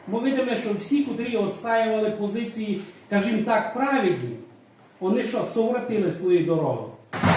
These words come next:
І рядали вбити і згубити того, котрий став проливати світло.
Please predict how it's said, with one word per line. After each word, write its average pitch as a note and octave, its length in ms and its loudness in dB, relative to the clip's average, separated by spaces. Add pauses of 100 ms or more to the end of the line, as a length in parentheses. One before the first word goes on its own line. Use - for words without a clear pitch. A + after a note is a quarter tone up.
(160)
І C4 100 6
рядали C4+ 360 6
вбити C4+ 720 4 (240)
і A#3 140 0
згубити B3 500 2
того, A#3+ 340 4
котрий A#3+ 320 -2
став B3 380 0
проливати A3+ 640 2
світло. G#3+ 680 -4